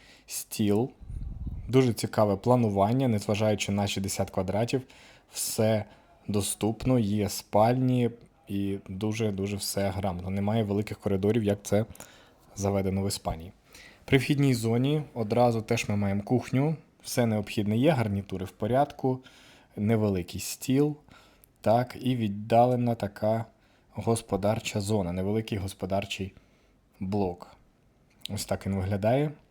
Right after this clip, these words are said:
Поїхали подивимось, що в нас ще є в цій квартирі. Спальня, два односпальних ліжка, невелика тумбочка. Ось так виглядає наша спальня. Можливо, буде перемалювати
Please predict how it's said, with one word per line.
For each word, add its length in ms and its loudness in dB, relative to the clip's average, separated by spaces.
Поїхали 360 0
подивимось, 400 0
що 260 -4
в 100 0
нас 180 -2
ще 280 -2
є 200 -2
в 80 -8
цій 240 -6
квартирі. 600 -4
Спальня, 540 4
два 200 6
односпальних 640 0
ліжка, 320 0
невелика 460 0
тумбочка. 760 -2
Ось 120 -6
так 220 -4
виглядає 380 -2
наша 200 -4
спальня. 380 6
Можливо, 360 2
буде 260 0
перемалювати 920 2